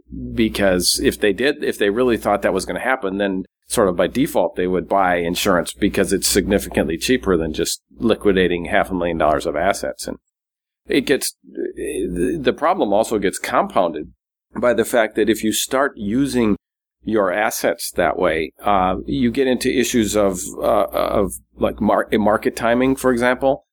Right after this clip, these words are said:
If it was in the stock market, and are we in an up market or a down market?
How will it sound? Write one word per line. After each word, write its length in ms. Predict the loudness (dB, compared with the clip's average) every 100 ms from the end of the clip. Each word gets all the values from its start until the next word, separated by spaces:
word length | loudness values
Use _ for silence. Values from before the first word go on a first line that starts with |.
| _ -4
If 180 | -2 0
it 80 | 0
was 220 | 2 2
in 140 | 2
the 80 | 2
stock 340 | 0 0 0
market, 400 | 0 0 0 -2
and 180 | -2 -4
are 160 | 0 2
we 100 | 2
in 80 | 0
an 120 | 0
up 160 | 0
market 380 | 2 0 0 0
or 120 | 2
a 80 | 0
down 220 | 0 0
market? 400 | 2 0 0 -4